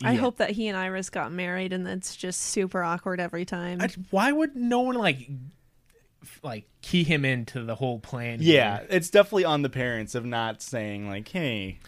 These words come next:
Speaker 2: You know, Brian hasn't f-, he's twenty-seven. He hasn't fucked. Like,
Speaker 3: Dude's
Speaker 2: he
Speaker 3: gotta get
Speaker 2: throw
Speaker 3: his
Speaker 2: him a
Speaker 3: dick wet.
Speaker 2: bone.
Speaker 3: Yeah. <laughs>
Speaker 2: This Irish girl is super weird. She's, like,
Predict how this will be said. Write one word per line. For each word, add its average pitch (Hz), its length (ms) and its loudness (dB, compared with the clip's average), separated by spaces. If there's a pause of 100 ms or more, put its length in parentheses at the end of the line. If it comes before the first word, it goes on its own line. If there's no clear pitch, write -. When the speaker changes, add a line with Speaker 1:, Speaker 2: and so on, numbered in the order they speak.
(220)
Speaker 2:
You 190 80 6
know, 302 160 4
Brian 165 480 2
hasn't 160 240 2
f-, - 260 -20
he's - 240 -2
twenty-seven. 170 680 2
He 113 60 -6
hasn't 160 260 0
fucked. - 580 -6
Like, 120 180 -12
Speaker 3:
Dude's 180 320 4
Speaker 2:
he - 60 -6
Speaker 3:
gotta 226 140 6
get 185 80 6
Speaker 2:
throw 226 80 12
Speaker 3:
his 262 60 6
Speaker 2:
him 240 40 6
a 190 40 6
Speaker 3:
dick 135 120 6
wet. 127 80 4
Speaker 2:
bone. 165 320 4
Speaker 3:
Yeah. 131 380 2
<laughs> - 60 -16 (840)
Speaker 2:
This 269 180 -2
Irish 233 300 6
girl 214 140 4
is 185 100 2
super 190 400 0
weird. 143 260 -2
She's, 151 140 -4
like, 170 180 -2